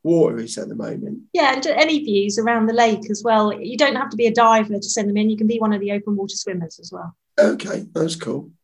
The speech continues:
Speaker 1: Yeah.
Speaker 2: Yeah.
Speaker 1: That's crazy, isn't it? I still can't get my head around that.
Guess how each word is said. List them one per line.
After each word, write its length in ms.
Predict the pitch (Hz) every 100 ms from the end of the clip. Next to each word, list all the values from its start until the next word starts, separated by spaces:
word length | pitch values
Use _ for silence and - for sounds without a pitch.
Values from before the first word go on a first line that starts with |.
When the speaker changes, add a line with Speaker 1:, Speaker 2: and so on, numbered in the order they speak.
| _ _
Speaker 1:
Yeah. 200 | - 135 143 - _ _ _ -
Speaker 2:
Yeah. 140 | 247 220 -
Speaker 1:
That's 140 | 165
crazy, 500 | 165 156 135 110 -
isn't 140 | 113 -
it? 140 | - -
I 40 |
still 220 | - 156
can't 220 | - 113
get 80 | -
my 80 | -
head 200 | - -
around 220 | - -
that. 220 | - -